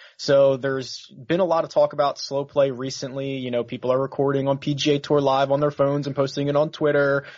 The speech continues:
and getting everybody all fired up. And, um, Jay Monahan kind of says, you know, there might be measures that will target players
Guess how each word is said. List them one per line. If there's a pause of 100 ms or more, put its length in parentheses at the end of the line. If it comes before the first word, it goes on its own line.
(140)
and
getting
everybody
all
fired
up. (120)
And,
um,
Jay
Monahan
kind
of (160)
says,
you
know, (280)
there
might
be
measures
that
will
target
players